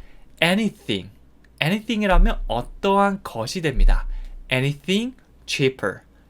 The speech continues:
이렇게 얘기하면 어떤 거가 있는데 뒤에서 설명해요. 더 싼 어떤 게 있나요? 그래서 "더 싼 건 없나요?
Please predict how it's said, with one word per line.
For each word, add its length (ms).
이렇게 260
얘기하면 400
어떤 500
거가 240
있는데 500
뒤에서 360
설명해요. 580
더 280
싼 600
어떤 480
게 100
있나요? 340
그래서 240
"더 80
싼 280
건 140
없나요? 520